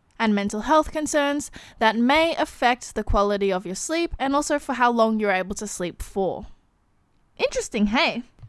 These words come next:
So there is a lot of anxiety that is felt when you're struggling with an eating disorder. So this can keep you up at night and therefore affect how long you sleep for and also the quality of your sleep,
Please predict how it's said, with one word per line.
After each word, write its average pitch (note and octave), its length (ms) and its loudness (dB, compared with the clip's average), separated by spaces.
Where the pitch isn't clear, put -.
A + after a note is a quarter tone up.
So D4 180 -6
there D4 160 4
is D4 120 -2
a C#4+ 60 -2
lot C#4+ 220 2
of E4+ 100 0
anxiety G#3 600 2
that F#3 180 -4
is G3 160 -8
felt F3 480 -4
when F#3 160 -6
you're F3+ 80 -6
struggling F#3 500 -2
with F3+ 140 -6
an F#3 120 -4
eating F#3 300 -2
disorder. F3 500 -6
So - 120 -10
this E4+ 220 -2
can F4+ 180 -4
keep D4+ 240 -6
you C#4 220 -4
up A#3+ 300 4
at G#3+ 200 0
night G#3 600 0
and G3 280 -4
therefore C4+ 920 6
affect G3+ 420 -4
how F#3 120 -2
long F#3 200 -2
you G3 100 -4
sleep E4 280 0
for D4+ 360 8
and C#4+ 200 0
also D4+ 220 0
the D4+ 120 -2
quality D#4 340 4
of A#3+ 100 0
your G#3 80 -2
sleep, - 300 -6